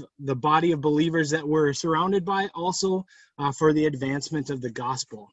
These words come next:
And so if you remember, um, starting out in chapter eight, um,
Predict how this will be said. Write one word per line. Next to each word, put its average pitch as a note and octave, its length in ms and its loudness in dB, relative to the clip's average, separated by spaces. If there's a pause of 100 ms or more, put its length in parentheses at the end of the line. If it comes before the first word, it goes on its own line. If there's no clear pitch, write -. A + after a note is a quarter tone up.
(420)
And C#3 120 -4
so F3+ 360 2 (320)
if E3+ 160 -2
you G#3 100 6
remember, G3+ 800 4
um, D3 440 -4 (960)
starting F3+ 400 0
out E3+ 180 2
in D#3 100 0
chapter D#3+ 560 -4
eight, D#3 340 0 (400)
um, C3 380 -2